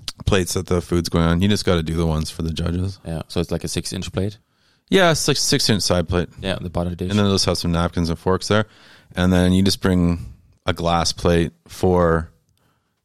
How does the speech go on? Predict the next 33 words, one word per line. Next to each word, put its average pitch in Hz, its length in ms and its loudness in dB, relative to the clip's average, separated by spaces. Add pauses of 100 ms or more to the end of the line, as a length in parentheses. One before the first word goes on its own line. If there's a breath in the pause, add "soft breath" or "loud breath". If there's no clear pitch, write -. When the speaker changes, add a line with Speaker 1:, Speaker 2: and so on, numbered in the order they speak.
Speaker 1:
the, 85 280 2
uh, 78 300 2
the 85 140 -4
judges. 80 600 0
Speaker 2:
Mm. 85 580 -10
Speaker 1:
Which, 110 160 2
which 135 340 2
reminds 120 480 4
me, 95 80 4
the 87 100 4
first - 420 0
year. 87 200 2 (360 loud breath)
So 123 200 4
my 135 320 4
idea 117 440 4
of 98 140 -2
this 101 180 2
event 95 360 0
was, 87 480 0
I, 92 220 0
I 95 100 0
thought 117 300 0
it 113 80 -2
was, 90 360 0
like, 85 280 0
your 95 220 2
best 87 400 -2
bite, 92 340 0
but 92 200 0
maybe 107 220 4
that 113 180 0
kind 98 200 2
of 85 220 -2